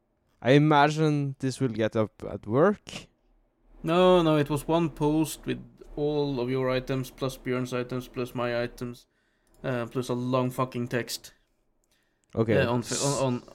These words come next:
Speaker 2: on, on Facebook though. On Instagram, I showed off your four items and text for you and, yeah, for Björn
Speaker 1: Yeah,
Speaker 2: for
Speaker 1: I,
Speaker 2: me
Speaker 1: I can
Speaker 2: separately.
Speaker 1: imagine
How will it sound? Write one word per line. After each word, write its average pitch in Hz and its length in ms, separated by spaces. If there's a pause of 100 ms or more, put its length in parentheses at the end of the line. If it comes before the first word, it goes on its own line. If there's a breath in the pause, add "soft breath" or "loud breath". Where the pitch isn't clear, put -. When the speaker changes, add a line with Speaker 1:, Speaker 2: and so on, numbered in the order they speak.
Speaker 2:
on, 135 200
on 113 220
Facebook 113 460
though. 110 260 (100)
On 120 360
Instagram, 113 760
I 110 300 (280)
showed 117 280
off 110 100 (300)
your 113 180
four 113 260
items 110 540
and 104 220 (240)
text - 400
for 113 200
you 113 380
and, 98 160 (840)
yeah, 127 100 (240)
for 113 120
Björn 107 220
Speaker 1:
Yeah, 139 300
Speaker 2:
for - 180
Speaker 1:
I, 151 140
Speaker 2:
me 113 80
Speaker 1:
I 160 80
can 226 180
Speaker 2:
separately. 226 80
Speaker 1:
imagine 180 1160